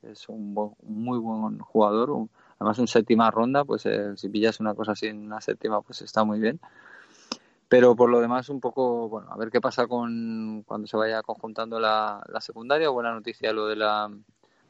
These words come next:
lo de los linebackers y, y a esperar a, a tener un partido un poco más normal, a ver qué, qué tal funciona, ¿no? Porque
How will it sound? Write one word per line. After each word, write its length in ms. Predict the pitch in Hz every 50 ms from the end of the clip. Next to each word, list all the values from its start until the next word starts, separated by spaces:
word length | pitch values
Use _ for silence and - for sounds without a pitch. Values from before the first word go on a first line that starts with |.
| _ _ _ _ _ _
lo 160 | - 107 107 107
de 60 | 101
los 180 | 107 113 110
linebackers 640 | 107 104 107 107 117 120 120 135 143 143 135 - -
y, 280 | 110 110 110 107 101 90
y 180 | 92 107 107 101
a 40 | -
esperar 440 | - - - 107 110 113 113 117
a, 400 | 123 127 127 120 117 117 113 101 95 _ - - _ _ _ _ _ -
a 80 | 135 -
tener 200 | 127 123 131 139
un 80 | 139
partido 300 | 127 135 127 117 139 139
un 80 | 135 123
poco 200 | 135 127 135 131
más 220 | 127 127 113 120
normal, 540 | 123 123 120 117 113 120 123 127 135 139 135
a 60 | 120
ver 140 | 113 107 - _
qué, 80 | - - _
qué 80 | - -
tal 160 | - 110 -
funciona, 580 | _ - 110 101 - _ - 110 107 101 - 107
¿no? 100 | 104 110
Porque 420 | 113 - - - 107 107 104 -